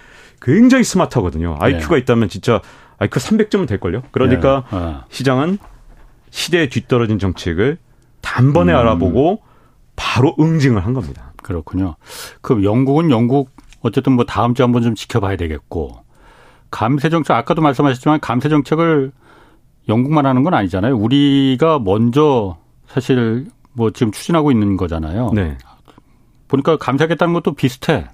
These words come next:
Speaker 1: 네, 똑같죠.
Speaker 2: 우리는
Speaker 1: 그 종목은.
Speaker 2: 지금 우리하고 비교해보면 우리는 괜찮은 건가요, 그러면은?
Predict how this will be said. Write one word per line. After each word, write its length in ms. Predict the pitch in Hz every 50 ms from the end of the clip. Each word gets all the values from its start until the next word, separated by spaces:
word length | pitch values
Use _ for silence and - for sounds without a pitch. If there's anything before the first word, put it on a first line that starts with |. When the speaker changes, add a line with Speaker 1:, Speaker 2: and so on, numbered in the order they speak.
| _ _
Speaker 1:
네, 100 | - 107 90 - - - - -
똑같죠. 420 | 151 - - - 117 - - -
Speaker 2:
우리는 240 | - 127 143 160 170
Speaker 1:
그 220 | 196 196 196 196 190
종목은. 200 | 190 214 214 202
Speaker 2:
지금 360 | 190 185 196 202 202 190 180 - _ _ _ - - -
우리하고 340 | - 127 143 190 196 190 190
비교해보면 380 | - - 147 160 165 170 170 135
우리는 220 | 139 170 190 190
괜찮은 360 | - 143 139 139 - 175 165
건가요, 400 | - - 98 - 92 - - 139
그러면은? 400 | 107 113 120 104 92 87 92 143